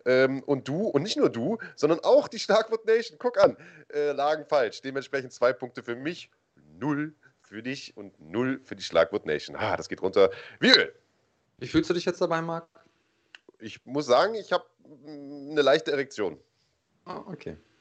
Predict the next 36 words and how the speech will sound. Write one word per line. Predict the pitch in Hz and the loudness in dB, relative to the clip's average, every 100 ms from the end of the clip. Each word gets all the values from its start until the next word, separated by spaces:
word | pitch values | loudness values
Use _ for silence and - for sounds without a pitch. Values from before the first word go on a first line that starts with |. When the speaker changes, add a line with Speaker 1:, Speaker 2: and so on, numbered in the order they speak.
| _ | _
Speaker 2:
Also, | 113 90 | -14 -8
Speaker 1:
Wenn | 90 | -4
du | |
es | 92 | -4
Speaker 2:
okay. | 82 | 0
Speaker 1:
genau | 90 | 2
Speaker 2:
Das, | 85 117 - - - | 4 2 2 -10 -16
Speaker 1:
willst. | - - | -18 2
Speaker 2:
das | 135 139 - | 4 4 0
<laughs> | - 147 | -2 0
wäre | 151 170 165 | 4 6 6
jetzt | 156 - | 4 2
auch | 151 - | -4 -2
mein, | 170 160 - 160 - | -2 -2 -4 -14 -6
meine | 170 | -4
Vermutung | 143 151 180 180 | -2 -2 -2 -2
gewesen, | 160 165 156 | 0 0 0
aber | 156 143 139 | 0 0 0
so | 160 185 160 - 143 143 - - | 4 4 4 -2 -14 -18 -18 -10
genau | 143 151 165 | -4 0 2
wollte | 139 165 | 2 0
ich's | 143 | 0
eigentlich | 139 135 | 0 -2
nicht | 135 117 | -8 -6
wissen, | 113 107 104 | -10 -10 -12
nee. | 104 101 _ _ - - 165 165 160 160 143 135 | -12 -12 _ _ -14 -12 -10 -12 -12 -12 -10 4
Speaker 1:
Gut, | 226 269 | 6 6
nächster | 190 214 226 | 4 6 6
Kampf, | 196 208 220 156 | 6 4 0 -6
äh, | 175 190 | -2 0
des | 190 175 147 | 0 -2 0
Abends, | 170 220 175 | 0 0 -2
ein | 170 | -4
Duell | 165 147 165 | -2 0 0
zweier | 180 165 | 4 2
Grappler, | 131 135 185 170 175 | 4 2 4 4 4